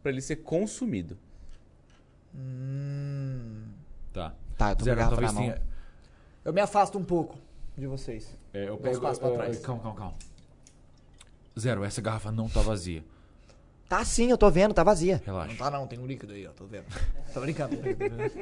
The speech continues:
Speaker 3: O paranormal nem sempre é visto pelos nossos olhos. Tem algo aí dentro. Você só não consegue sentir. Não abre isso. A partir do momento que você abrir essa garrafa, algo vai acontecer.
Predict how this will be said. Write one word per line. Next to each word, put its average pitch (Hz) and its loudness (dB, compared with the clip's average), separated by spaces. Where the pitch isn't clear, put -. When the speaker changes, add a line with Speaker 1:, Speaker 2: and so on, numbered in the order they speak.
Speaker 3:
O - -4
paranormal 113 2
nem 110 -4
sempre 107 2
é 101 0
visto 87 -6
pelos 90 -4
nossos 92 -6
olhos. 82 -8
Tem 110 -4
algo 101 -4
aí 104 -2
dentro. 87 -8
Você - -10
só 107 -6
não 98 -6
consegue 87 -10
sentir. 87 -12
Não 101 -4
abre 98 -6
isso. - -12
A 90 -8
partir 95 -8
do 113 -8
momento 107 -8
que 95 -16
você 98 -8
abrir 92 -2
essa 101 0
garrafa, 90 -4
algo 92 -6
vai 90 -4
acontecer. 90 -8